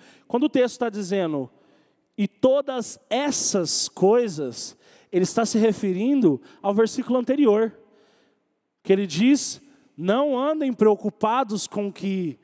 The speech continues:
dizendo, o que vamos comer, o que vamos beber, o que vamos vestir." Nesse texto a gente tá falando de necessidade. Nesse texto a gente tá falando do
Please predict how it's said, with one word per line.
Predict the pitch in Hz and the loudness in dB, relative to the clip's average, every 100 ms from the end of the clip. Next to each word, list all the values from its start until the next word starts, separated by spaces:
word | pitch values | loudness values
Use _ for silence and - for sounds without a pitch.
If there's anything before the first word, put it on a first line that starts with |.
| _ | _
dizendo, | - 233 202 202 214 190 156 - _ | -2 0 0 0 0 -2 -4 -8 _
o | 214 | -10
que | - 247 | -2 0
vamos | 226 208 - | 0 -2 -2
comer, | 180 175 180 220 262 269 _ _ - | -2 0 2 2 2 -4 _ _ -14
o | |
que | 180 196 | -8 -4
vamos | 170 175 143 | -2 -4 -2
beber, | 143 135 131 196 240 262 - _ | -4 -2 2 2 2 -2 -10 _
o | - | -10
que | - | -6
vamos | 220 185 160 | -4 -4 -4
vestir." | 143 139 - - 104 - _ _ _ _ _ _ _ _ _ _ _ _ _ _ _ _ _ _ _ - _ | -4 -6 -6 -10 -12 -14 _ _ _ _ _ _ _ _ _ _ _ _ _ _ _ _ _ _ _ -20 _
Nesse | 208 285 - | -2 0 -2
texto | - 269 277 269 | -4 -2 -2 -4
a | |
gente | 247 254 | -8 -6
tá | 247 | -6
falando | 247 262 262 | -4 -2 -2
de | 190 | -2
necessidade. | 240 240 294 - 311 277 - 294 185 170 151 - - - - _ _ _ _ _ _ _ _ _ - | -2 0 -2 -4 -6 -4 -4 -4 -2 -2 -4 -8 -14 -18 -20 _ _ _ _ _ _ _ _ _ -2
Nesse | 220 254 - | -2 -2 -6
texto | - 233 254 - | -2 0 0 -2
a | 202 | -8
gente | 208 220 | -8 -6
tá | 240 | -6
falando | - 214 240 220 | -4 -4 -4 -2
do | 226 294 | -2 -2